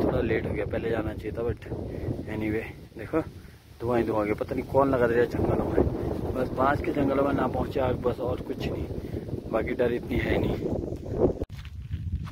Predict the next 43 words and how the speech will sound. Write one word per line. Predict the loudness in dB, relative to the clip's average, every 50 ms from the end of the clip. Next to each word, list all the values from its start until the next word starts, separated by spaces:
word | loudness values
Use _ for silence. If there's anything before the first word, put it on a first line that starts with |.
| -8 -6 0 4
हम | 8 8 10
लोग | 10 10 8 6 6
पहुँच | 6 6 6 6
चुके | 6 8 8
हैं | 8 8
अपने | 8 6 6 6
farm | 6 6 8 8
house | 8 6 6 6 4 4
में। | 2 2 0 -6 -18 -20 _ _ -20 -20 -20 -20 -20 -20 -20 _ -8 -6
अब | -2 2
देखो | 2 4 4 2
sunset, | 2 2 2 2 4 4 2 2 0 0 2
बढ़िया | 4 6 6 6 6 6 4
सा | 2 -2 -6
sunset | -4 -4 -2 -2 -2 -2 -2 0
हो | 0
रहा | -2 -2 -4 -8
है। | -14 -16 -18 -20 -20 -20 -18 -14 -10 -8 -8 -6 -6
अब | -6 -8 -8 -10 -18 -6 -2
थोड़ी | 2 6 6
देर | 6
पहले | 8 8 8 8 8
भी | 6 6
दिखाया | 4 4 2 2
था | 2 2
लेकिन | 2 2 2 2 2 0 -2 -6 -12 -20 -18 -14
दोबारा | -8 -6 -4 -2 -2 0 0
दिखाता | 0 -2 -4 -6 -8 -10 -8 -8
हूँ | -8 -8
मैं। | -8 -10 -14 -18 -20 -20 -20 -18 -16 -10 -4 0
और | 2
ये | 4 4
देखो | 4 2 -2 -4
आगे, | -6 -6 -4 -4 -2 -2 -4 -2
क्योंकि | -2 0 4 8 8
यहाँ | 8 8 8
से | 4 2
पूरा | 4 4 4 4
clear | 4 2 4 4 4 6 4
दिखता | 2 -2 -2 -2 -2
है | -2
ना, | -2 -2 -4 -6 -12 -20 -20 -20 _ _ _ _ -10 -4
देखो | -2 0 0 0